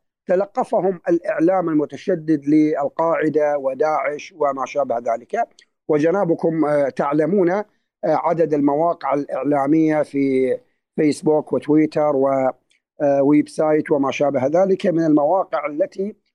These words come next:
آه، تديرها الجماعات التكفيرية. أو إضافة إلى ذلك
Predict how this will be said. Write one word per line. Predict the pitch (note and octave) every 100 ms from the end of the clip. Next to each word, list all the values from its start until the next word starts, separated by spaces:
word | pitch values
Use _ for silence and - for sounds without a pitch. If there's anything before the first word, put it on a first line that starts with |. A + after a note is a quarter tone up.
| _ _ -
آه، | D#3+
تديرها | D3+ D#3+ D3 A3+ G#3+ G3 F#3+ F#3+ G3
الجماعات | D#3 C#3+ D3 D3+ - F3 C#3+
التكفيرية. | - - B2 A2 G#2 A2 - _ _ _ _ _ _ -
أو | D3+ F3 - -
إضافة | D#3+ D3+ B3+ C4+ - A3+ -
إلى | F3+ D3+ C#3
ذلك | C3 G#2+ G#2 A#2 A#2+